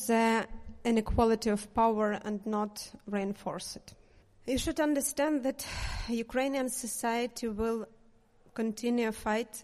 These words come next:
against Russian aggression with or without Western weapon. Uh, because it's not the government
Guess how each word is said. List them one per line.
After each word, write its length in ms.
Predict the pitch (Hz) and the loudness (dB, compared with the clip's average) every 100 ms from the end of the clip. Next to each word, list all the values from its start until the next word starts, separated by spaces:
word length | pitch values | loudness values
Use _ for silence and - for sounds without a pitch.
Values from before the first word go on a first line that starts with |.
| - | -10
against 540 | 214 220 226 - - | -4 -2 -2 -4 -6
Russian 400 | 220 214 - 220 | -4 -4 -4 -4
aggression 640 | 202 202 202 196 - 254 285 - - _ - - - - - - | -4 -4 -4 -4 -8 -10 -12 -18 -20 _ -20 -20 -20 -20 -14 -2
with 400 | 220 269 302 - | 6 6 6 2
or 100 | - | 0
without 500 | 220 214 214 214 220 | 2 4 6 6 4
Western 500 | 208 196 - - 202 | 2 0 0 -2 -2
weapon. 400 | 180 - - 175 208 - - - | -2 -6 -8 -10 -10 -20 -16 -4
Uh, 60 | |
because 320 | 208 247 277 277 | 0 4 6 4
it's 180 | - | 0
not 220 | 302 320 294 | 0 2 2
the 60 | |
government 640 | 247 254 247 262 269 269 | 8 8 8 4 2 -2